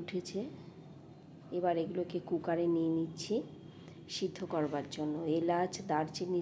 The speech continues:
স্টার অ্যানিস, তেজপাতা সব দিয়ে ভালো করে এটাকে সিদ্ধ করে নেব।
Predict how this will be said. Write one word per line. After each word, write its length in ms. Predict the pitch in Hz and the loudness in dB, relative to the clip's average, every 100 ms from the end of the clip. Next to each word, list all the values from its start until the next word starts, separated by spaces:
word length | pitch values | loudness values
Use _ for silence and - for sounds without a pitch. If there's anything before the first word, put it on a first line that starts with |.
| - | 4
স্টার 320 | - 151 147 147 | 2 0 0 0
অ্যানিস, 340 | 151 160 175 - - | 0 0 0 0 -2
তেজপাতা 600 | 156 - - 170 - 165 180 - - - - - - | -4 -6 -6 -6 -4 -4 -6 -10 -16 -16 -16 -8 -2
সব 160 | 185 180 - | 0 0 2
দিয়ে 160 | 190 185 | 4 4
ভালো 180 | 165 165 185 | 2 0 0
করে 140 | 180 165 | 0 0
এটাকে 240 | 160 147 175 - | 0 -2 -2 -2
সিদ্ধ 220 | 156 160 160 | -4 -6 -4
করে 160 | 156 143 | -2 -2
নেব। 140 | 143 | -2